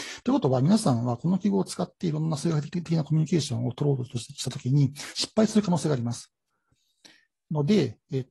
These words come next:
と、この記号は、この記号ってこのガウス記号ですね。これ使わない方がいいんじゃないかなっていうふうに私は思ってます。私は思ってます。これ個人的な感想です。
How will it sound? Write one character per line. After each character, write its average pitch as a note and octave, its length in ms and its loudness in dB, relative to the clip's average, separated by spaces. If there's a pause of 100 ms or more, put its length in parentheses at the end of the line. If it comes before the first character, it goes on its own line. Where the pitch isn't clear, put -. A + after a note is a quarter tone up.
と、 B2 220 -4
こ - 160 -4
の A3 120 6
記 - 140 -4
号 A3 280 2
は、 - 280 -2
こ C#3 80 0
の C#3 60 2
記 - 60 -6
号 F#3 60 4
っ - 40 0
て - 80 -10
こ A#2+ 60 -6
の C3 100 -6
ガ C3 100 0
ウ C3+ 60 0
ス - 100 -8
記 - 80 -10
号 A#2+ 140 -8
で G#2+ 60 -14
す - 120 -18
ね。 - 80 -20 (220)
こ - 80 -6
れ G#3 60 -4
使 - 200 -4
わ A3+ 120 4
な A3+ 100 6
い - 20 -2
方 - 60 -6
が E3 80 -2
い F#3 40 4
い - 40 6
ん E3+ 40 6
じ C#3+ 60 0
ゃ B2+ 40 2
な B2 80 -2
い - 20 -8
か A#2+ 80 -6
な A#2+ 80 -4
っ - 20 -16
て - 200 -20
い - 20 -16
う - 20 -10
ふ D#3 40 -8
う D#3 40 -4
に D3 60 -2
私 C#3+ 260 -4
は F#3+ 160 0
思 C#3+ 180 4
っ D3 80 -6
て A2 120 -10
ま G2 100 -8
す。 - 260 -16 (200)
私 G3 240 0
は E3 80 4
思 C3+ 140 0
っ - 60 -6
て - 120 -14
ま G#2+ 80 -10
す。 - 80 -10
こ D#3+ 60 -6
れ C#3+ 40 -2
個 D#3+ 80 2
人 F3+ 140 6
的 F3 260 0
な D#3+ 80 2
感 C#3 140 2
想 C3+ 120 -2
で B2 100 -4
す。 - 180 -16